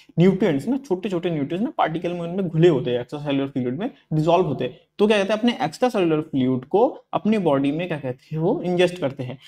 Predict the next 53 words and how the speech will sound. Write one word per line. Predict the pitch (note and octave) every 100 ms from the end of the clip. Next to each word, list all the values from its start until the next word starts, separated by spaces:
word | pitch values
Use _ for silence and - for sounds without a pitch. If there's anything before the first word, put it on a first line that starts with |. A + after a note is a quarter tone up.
| - -
और | C#3
उसको | D3+ A3
क्या | F3 C3+
कहते | C3 F3
हैं, | G3
ये | G#3 G#3 D3
इनका | C#3+
प्रोसेस | D#3+ D3 D#3+
क्या | E3
होता | D3 G3+
है, | C4 -
इनवेजिनेशन | A#3 G#3 D#3+ D3 C#3+ C#3
के |
through | C3+ C3+ C3
अपने | C3+
बॉडी | B2+ C3
में | F#3 F4+ _ -
इसको | D3+ - D4+
इंजेस्ट | A3 E3 -
करते | B2+ B2+
हैं। | B2+
तो | - C3+
इस | G3+
प्रोसेस | E3 D3+
को | C#3+
क्या | C3
कहते | B2 C3+
हैं, | D3+
हम | A#3 A#3
pinocytosis | C#3 C#3 G3 F3+
या | G3 G3 D3+
फिर | C4+
सेल | - - A3+ C#4
ड्रिंकिंग। | C#3+ C3 C3 C3 A#2 _ _ _ _ _ _ -
ओके, | G3 D3 - -
हम | E3+
इसके | E3 G3
बारे | F#3
में | A3+
थोड़ा | G#3+
डिस्कस | F3 - F#3+
डिटेल | D#3 C#3+ F3+
में | G#3
करेंगे, | F#3+ C3+ D#3+
but, | E3+ - C3+
अ, | C3+
डिटेल | C3+ C3+ E3+
में | E3+
पढ़ने | D3
से | D3+
पहले | D3+ C#3+
थोड़ा | C#3+ C3+
भी | G3+ -